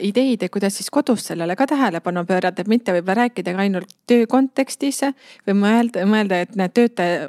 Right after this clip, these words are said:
nii-öelda vastutus on ise oma tervise eest hoolitseda, vaid et andagi töötajale tõesti see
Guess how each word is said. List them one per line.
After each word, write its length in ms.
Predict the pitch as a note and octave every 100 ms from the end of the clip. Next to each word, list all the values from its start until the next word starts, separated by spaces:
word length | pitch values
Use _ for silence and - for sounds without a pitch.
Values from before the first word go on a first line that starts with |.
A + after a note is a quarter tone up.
| -
nii-öelda 560 | - - G3+ G3+ F3+ F3+
vastutus 460 | G#3 A#3 G3+ - F#3
on 80 |
ise 200 | G3 G#3 G#3+
oma 140 | A3+
tervise 320 | B3 B3 B3 A#3+
eest 120 | B3
hoolitseda, 400 | A#3 A#3+ A#3 A#3 - - - -
vaid 160 | G3+ F#3+
et 80 | G#3+
andagi 440 | C#4 A3+ F3+ F#3
töötajale 360 | A#3 A#3+ F3 F3+
tõesti 280 | G#3+ - F3+
see 180 | F#3